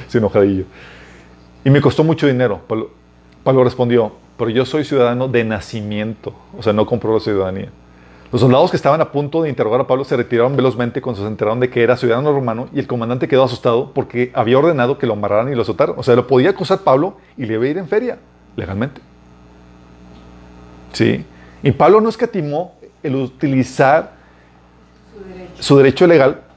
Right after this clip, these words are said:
Speaker 1: para defender, digo, eh, de pelear legalmente su derecho, ¿sí? A no ser, tenía derecho a la integridad física y él la peleó, eh, eh, legalmente. En otro episodio, cuando,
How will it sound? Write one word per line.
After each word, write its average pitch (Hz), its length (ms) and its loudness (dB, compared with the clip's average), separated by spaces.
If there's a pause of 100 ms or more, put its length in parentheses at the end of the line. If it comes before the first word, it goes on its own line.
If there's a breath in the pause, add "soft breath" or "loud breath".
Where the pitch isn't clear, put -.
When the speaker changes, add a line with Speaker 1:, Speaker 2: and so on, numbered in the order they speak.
(160)
Speaker 1:
para 135 160 2
defender, 123 480 -2
digo, 120 360 2 (240)
eh, 135 380 -4
de 120 180 2
pelear 123 300 2
legalmente 139 640 -2
su 117 180 -8
derecho, 113 360 -4 (180)
¿sí? 101 380 -10
A 127 80 -4
no 131 160 0
ser, 147 320 2 (760)
tenía 135 240 0
derecho 147 500 2
a 123 80 -2
la 120 100 -2
integridad 120 320 0
física 165 420 -4 (180)
y 113 80 -2
él 113 60 0
la 120 80 -4
peleó, 110 320 -6 (440)
eh, 101 340 -8
eh, 101 360 -4
legalmente. 98 540 -2 (400 loud breath)
En 127 120 4
otro 147 260 4
episodio, 147 500 2 (1400 loud breath)
cuando, 127 600 4